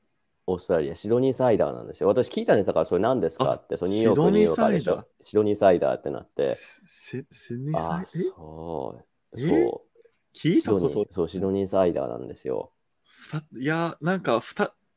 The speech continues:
Speaker 2: 二つの言葉に聞こえるから、なんかちょっと、
Speaker 1: うん。そう。
Speaker 2: サイダーの、のブランドじゃないですか、<laughs> もう。
Speaker 1: そう、だから最初はだから、
Speaker 2: 銘柄のように。
Speaker 1: えーって思ったんですけど、
Speaker 2: うん。
Speaker 1: それで行くみたいですね。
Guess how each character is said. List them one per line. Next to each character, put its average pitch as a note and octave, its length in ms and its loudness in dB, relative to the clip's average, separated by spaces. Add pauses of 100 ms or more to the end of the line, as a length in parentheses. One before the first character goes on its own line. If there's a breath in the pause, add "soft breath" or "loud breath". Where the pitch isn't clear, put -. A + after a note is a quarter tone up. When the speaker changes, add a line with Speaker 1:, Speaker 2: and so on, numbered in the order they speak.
(320)
Speaker 2:
二 - 240 -2
つ - 80 -14
の C3+ 100 4
言 C3+ 280 2
葉 - 80 0
に C3 220 -6
聞 - 160 -16
こ - 140 -2
え C#3 60 6
る B2 100 2
か F#2+ 100 0
ら、 F#2+ 120 0
な A2+ 100 0
ん A#2 40 -6
か F#2 160 -4
ち F#2 140 -12
ょ D#2+ 60 -14
っ D2+ 40 -14
と、 - 80 -6
Speaker 1:
う - 100 -8
ん。 - 40 -16 (800)
そ - 240 -2
う。 - 40 6
Speaker 2:
サ F#3 80 10
イ G3+ 80 10
ダ G#3 120 8
ー G3+ 40 6
の、 F#3+ 480 4 (260)
の C#3 400 4 (300)
ブ A2+ 120 -4
ラ C#3 120 4
ン D#3 100 0
ド D#3 420 2 (220)
じ - 100 -8
ゃ A2 40 -2
な F#2+ 60 -2
い - 20 -4
で G2 40 -4
す - 80 -16
か、 - 120 -16 (120)
<laughs> G#2+ 80 -6
も - 220 -8
う。 A#2 80 -4
Speaker 1:
そ G#2+ 440 6
う、 - 20 10
だ F#2+ 100 8
か G2 100 6
ら F2+ 120 8
最 B2 260 8
初 A#2+ 60 4
は E3 200 8
だ A#2+ 160 6
か F#2+ 80 4
ら、 - 0 -
Speaker 2:
銘 - 0 -
柄 - 0 -
の E2 260 6
よ - 100 -8
う - 40 -2
に。 G#2+ 120 0
Speaker 1:
え A#2+ 340 2
ー A#2+ 60 -4
っ - 40 -20 (220)
て - 300 -8 (160)
思 F2+ 160 -6
っ F2+ 40 -10
た - 260 -6
ん D2+ 60 -6
で C#2+ 80 -10
す - 140 -20
け F2 100 -4
ど、 E2 180 2
Speaker 2:
う - 20 0
ん。 D#2+ 40 -2
Speaker 1:
そ G2 140 -2
れ F#2 100 2
で F2 120 -2
行 E2+ 80 -6
く F2 120 -6
み E2+ 120 -6
た - 120 -4
い - 60 -8
で - 80 -10
す - 160 -20
ね。 D2 220 -8